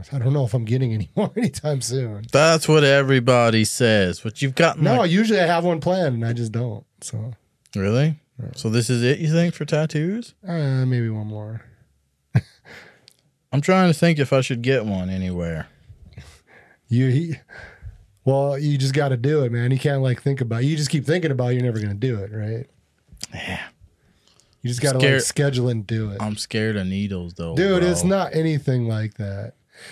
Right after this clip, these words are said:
Speaker 1: I can literally show you how it feels. You take, like, a pen cap and, like, you kinda rub it a little hard. That's how it feels. It doesn't feel like a needle going in your arm at
Speaker 2: I'm
Speaker 1: all.
Speaker 2: scared. I'm
Speaker 1: There's definitely spots where people are more sensitive.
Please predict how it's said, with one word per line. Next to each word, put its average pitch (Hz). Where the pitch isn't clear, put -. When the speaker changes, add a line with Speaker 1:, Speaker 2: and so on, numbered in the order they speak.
Speaker 1:
I 143
can 170
literally 185
show 151
you 147
how 127
it 113
feels. 98
You 135
take, 165
like, 170
a 147
pen 151
cap 156
and, 123
like, 120
you 110
kinda 135
rub 127
it 139
a 135
little 135
hard. 135
That's 127
how 107
it 101
feels. 87
It -
doesn't 151
feel 156
like 143
a 131
needle 123
going 113
in 107
your 104
arm 101
at 151
Speaker 2:
I'm 135
Speaker 1:
all. 196
Speaker 2:
scared. 208
I'm 123
Speaker 1:
There's 180
definitely 190
spots 143
where 127
people 120
are 117
more 107
sensitive. 110